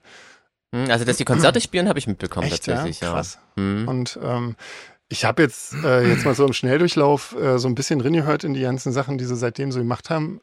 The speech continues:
Speaker 2: Ähm, aber, also wirklich krass ist das neue Album, das heißt, äh, The Beggar, der Bettler. Ähm, das ist, also das geht <laughs> wirklich los. Also ich muss mal wirklich sagen, der krasseste <laughs> Song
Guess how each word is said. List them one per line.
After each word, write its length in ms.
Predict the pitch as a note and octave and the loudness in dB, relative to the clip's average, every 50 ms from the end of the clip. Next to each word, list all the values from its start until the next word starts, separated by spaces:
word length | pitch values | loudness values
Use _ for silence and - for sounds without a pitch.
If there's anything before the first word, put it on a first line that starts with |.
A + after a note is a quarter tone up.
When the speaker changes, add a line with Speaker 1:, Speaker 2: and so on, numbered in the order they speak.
| _ | _
Speaker 2:
Ähm, 320 | E3+ D3+ C3 C3 C3+ B2+ - - | -6 -4 -4 -4 -4 -6 -6 -4
aber, 320 | - B2 B2+ B2+ B2 - - - - - - - - | 0 2 2 2 0 -2 -6 -16 -20 -20 -20 -6 0
also 200 | - C#3 C#3 C3 | 2 4 4 4
wirklich 260 | C#3 E3 F#3 - - | 4 2 0 -2 -4
krass 280 | - - B2+ C3 - - | -2 0 0 0 0 0
ist 120 | - - | -4 -6
das 100 | E3 C3+ | -6 -2
neue 240 | C#3 B2+ C3 C#3+ D3+ | -2 0 0 0 0
Album, 320 | D3 D3+ C#3 D#3 F3 F3+ D3+ | 0 0 0 0 0 -2 -2
das 140 | C#3 B2 | -2 -2
heißt, 340 | A2+ B2+ C3 B2 - - - | 0 0 0 -2 -4 -8 -10
äh, 300 | A3+ - D3 C3+ C3 A#2+ G#2+ | -6 -2 2 2 2 2 2
The 80 | A#2 | -2
Beggar, 600 | G#2+ G2 A2 B2+ D#3 D3+ - B2+ C#3 D3+ E3+ E3 - - | -4 -2 -2 -2 0 0 0 0 0 -2 -4 -6 -8 -8
der 100 | - A2+ | -8 -6
Bettler. 460 | F#2+ - D3+ - - - C3 C#3+ F3 - _ - - - - - - _ _ _ _ - | -6 -8 -10 -10 -8 -8 -8 -8 -8 -10 _ -20 -20 -20 -20 -20 -20 _ _ _ _ 0
Ähm, 200 | D3 C3+ C3 B2+ | 0 2 2 2
das 100 | A#2 B2 - | 0 0 2
ist, 400 | G3 D#3 D#3 - - - - - _ _ _ _ _ _ _ _ | 2 2 2 0 -4 -10 -12 -14 _ _ _ _ _ _ _ _
also 180 | - A2+ - B2+ | -4 -2 0 0
das 120 | A#2+ A2+ | -2 0
geht 320 | - - D#4 - - C#3+ - _ _ - - - | 0 2 0 0 0 -4 -14 _ _ -14 -12 -12
<laughs> 320 | - - - - - - | -12 -14 -16 -12 -6 -4
wirklich 380 | C#3+ - - - D3 - - - | -4 -4 -4 -4 -6 -4 0 2
los. 160 | C#3+ E3+ - - - - - - | 2 2 2 0 -6 -12 -6 -2
Also 260 | C3+ A#2+ A2+ - G3+ F#3 | -2 -2 0 2 2 2
ich 120 | - - | 4 4
muss 220 | G3+ F3+ - - | 2 2 4 4
mal 120 | - G3 D#3+ | 4 4 4
wirklich 220 | D3+ - E3+ - | 2 0 -2 0
sagen, 260 | - D#3 D#3+ E3 - - - - - | 2 2 2 2 0 -6 -12 -2 2
der 100 | D3 C#3+ | 2 2
krasseste 560 | C#3 - - - D3+ D#3+ - - - - - D#3+ | 2 0 -2 -2 -2 -2 -2 -4 -8 -6 -4 -4
<laughs> 0 | |
Song 360 | - - - F#5+ G#3+ G3 - | -4 -2 0 2 2 2 2